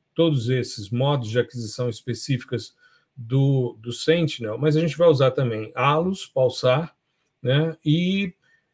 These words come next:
eu tô pensando, de repente, mais à frente, como a gente ainda tá construindo, é, o professor,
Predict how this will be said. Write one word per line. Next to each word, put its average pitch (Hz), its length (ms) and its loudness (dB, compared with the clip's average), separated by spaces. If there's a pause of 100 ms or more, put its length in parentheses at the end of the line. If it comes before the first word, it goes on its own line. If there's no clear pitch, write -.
eu 156 160 4
tô 175 120 0
pensando, 175 480 2
de 147 140 6
repente, 147 800 2
mais 123 260 2
à 120 60 4
frente, 156 280 0
como 151 140 2
a 143 40 4
gente 156 280 0
ainda 139 140 0
tá 131 120 0
construindo, 123 760 -2 (460)
é, 139 640 2
o 160 280 0
professor, 147 800 0